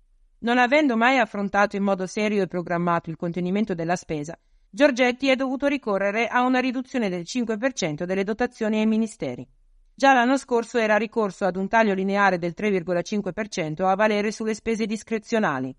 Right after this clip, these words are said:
In assenza di maggiori dettagli, non presenti neanche nelle trentotto pagine del documento,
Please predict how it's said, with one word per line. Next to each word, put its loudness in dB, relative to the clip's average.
In 2
assenza 2
di -2
maggiori -2
dettagli, -2
non 0
presenti -2
neanche 0
nelle -2
trentotto -2
pagine 0
del -4
documento, -4